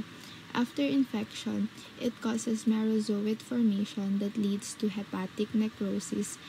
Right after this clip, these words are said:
and perivascular cellular infiltration in several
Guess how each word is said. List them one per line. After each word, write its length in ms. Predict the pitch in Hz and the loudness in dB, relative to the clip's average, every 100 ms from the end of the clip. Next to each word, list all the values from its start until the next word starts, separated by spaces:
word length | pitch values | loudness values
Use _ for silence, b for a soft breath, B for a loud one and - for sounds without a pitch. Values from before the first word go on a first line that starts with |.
| B | B
and 220 | - 220 226 | 2 4 4
perivascular 960 | 214 214 208 196 208 - 226 208 208 | 4 4 4 0 -4 -2 0 2 2
cellular 600 | - 208 202 202 196 190 | 0 -2 0 0 0 -2
infiltration 1120 | - 202 208 208 196 - 196 196 - 185 185 214 | -2 0 0 0 -4 -2 -2 -2 -2 -4 -2 0
in 160 | 190 | -2
several 580 | - 180 185 190 175 180 | -2 -6 -6 -4 -4 -4